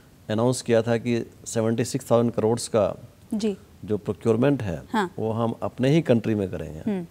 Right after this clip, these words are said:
Speaker 1: अपने ही यहाँ डिज़ाइन करेंगे,
Speaker 2: जी।
Speaker 1: अपने ही यहाँ ही प्रोडक्शन करेंगे।
Speaker 2: हम्म, हम्म, हम्म।
Speaker 1: तो ऐसे ऐसे अभी स्कीम लॉन्च हो रहे हैं,
Speaker 2: हम्म।
Speaker 1: जिसमें कि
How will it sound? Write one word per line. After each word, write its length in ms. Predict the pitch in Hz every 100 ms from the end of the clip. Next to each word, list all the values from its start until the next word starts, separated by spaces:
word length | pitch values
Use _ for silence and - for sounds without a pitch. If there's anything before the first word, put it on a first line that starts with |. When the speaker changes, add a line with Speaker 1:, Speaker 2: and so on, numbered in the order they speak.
| - - - -
Speaker 1:
अपने 280 | 107 107 120
ही 160 | 151 170
यहाँ 220 | 143 139
डिज़ाइन 300 | 107 104 92
करेंगे, 360 | 87 82 78 -
Speaker 2:
जी। 200 | 214 190
Speaker 1:
अपने 280 | - 117 127
ही 60 | 139
यहाँ 220 | 131 135
ही 80 | 135
प्रोडक्शन 420 | 110 101 - 95
करेंगे। 320 | 90 76 73
Speaker 2:
हम्म, 180 | 208 190
हम्म, 220 | 185 185 -
हम्म। 100 | 190 - -
Speaker 1:
तो 100 | - 117
ऐसे 280 | 127 170
ऐसे 280 | 170 147 160
अभी 320 | 147 139 147
स्कीम 340 | 123 - 147 127
लॉन्च 300 | 113 120 -
हो 80 | 113
रहे 140 | 131 101
हैं, 180 | 80
Speaker 2:
हम्म। 260 | 80 - 214
Speaker 1:
जिसमें 300 | 180 107 107
कि 240 | 113 107